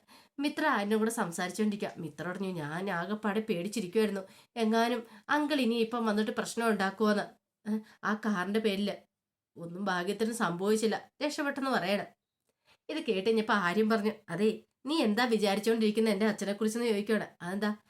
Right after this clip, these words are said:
മിക്കവാറും മീനാക്ഷി അടുത്തേക്ക് വിഷമാവണ്ടല്ലോ എന്ന് കരുതിയിട്ടായിരിക്കും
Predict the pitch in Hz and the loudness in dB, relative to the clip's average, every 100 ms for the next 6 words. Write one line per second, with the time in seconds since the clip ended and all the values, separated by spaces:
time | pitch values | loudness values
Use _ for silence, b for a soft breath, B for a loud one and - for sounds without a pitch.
0 | b _ 190 175 196 214 214 196 214 214 | b _ -10 -2 0 2 2 4 2 2
1 | 247 233 247 269 247 220 247 247 247 254 | 0 0 -2 0 0 0 2 2 2 2
2 | 262 277 277 226 262 277 233 214 | 2 2 0 0 0 0 0 -2